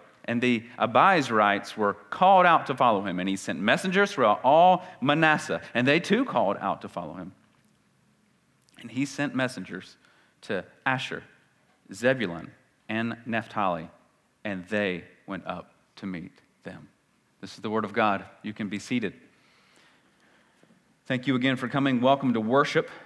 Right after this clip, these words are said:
at Christ Fellowship this morning. Very glad to have you. Let's start with prayer. Father, we would all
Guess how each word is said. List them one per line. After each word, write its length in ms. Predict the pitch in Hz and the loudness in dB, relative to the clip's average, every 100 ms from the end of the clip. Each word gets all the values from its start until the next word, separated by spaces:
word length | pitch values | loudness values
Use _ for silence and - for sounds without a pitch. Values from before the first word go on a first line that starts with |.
| - _ _ | -20 _ _
at 120 | 117 - | -12 -2
Christ 260 | 135 131 | 0 0
Fellowship 380 | 147 139 139 143 | 0 0 -2 -6
this 160 | 131 135 | -6 -2
morning. 400 | 135 143 143 135 - | 0 2 0 -4 -10
Very 340 | 107 165 170 | 2 4 4
glad 280 | 123 110 107 | 4 2 2
to 100 | 107 | -2
have 240 | 113 104 | 0 0
you. 220 | 107 117 127 - _ _ _ 101 | 0 -4 -4 -16 _ _ _ -2
Let's 300 | 120 143 - | 0 0 -2
start 580 | - 165 156 117 - - - _ _ _ _ _ _ _ - | -6 0 2 2 0 -16 -20 _ _ _ _ _ _ _ -10
with 200 | 104 - | -10 -6
prayer. 280 | 101 87 80 - _ _ _ _ _ - _ _ _ _ _ _ _ _ _ _ _ - | -4 -4 -6 -18 _ _ _ _ _ -20 _ _ _ _ _ _ _ _ _ _ _ -6
Father, 480 | - 143 139 135 135 | 0 2 2 -2 -6
we 540 | 117 127 135 131 127 - - - - | -4 0 2 2 -2 -8 -20 -20 -4
would 200 | 113 107 | -2 0
all 580 | 120 143 113 104 120 | 4 6 6 6 2